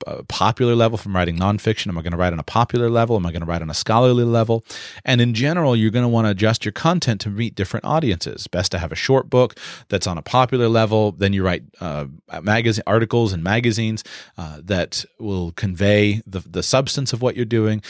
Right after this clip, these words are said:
You may have the very long scholarly book to help your,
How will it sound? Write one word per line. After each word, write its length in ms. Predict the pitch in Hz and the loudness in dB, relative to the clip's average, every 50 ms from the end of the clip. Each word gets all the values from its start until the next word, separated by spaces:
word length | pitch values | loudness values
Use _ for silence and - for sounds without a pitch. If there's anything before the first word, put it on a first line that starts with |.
| - - - | -18 -12 -6
You 100 | - 107 | -2 0
may 120 | 104 113 | 2 4
have 180 | 107 110 117 104 | 4 4 2 2
the 140 | 92 101 95 | 0 -2 -4
very 340 | 90 87 110 117 120 113 104 | 0 2 4 4 4 4 2
long 340 | 95 98 104 110 113 110 | 2 2 2 2 0 0
scholarly 560 | 101 - - - 104 92 101 117 117 117 117 117 | -2 -4 -4 -2 0 2 2 2 2 2 0 0
book 280 | 104 110 113 113 - | 0 0 -2 -2 -2
to 100 | - - | -4 -4
help 300 | 92 95 101 95 - - | -2 -2 -2 -2 -2 -2
your, 500 | 104 98 95 95 92 92 90 87 87 - | 0 0 2 2 2 2 2 0 -2 -6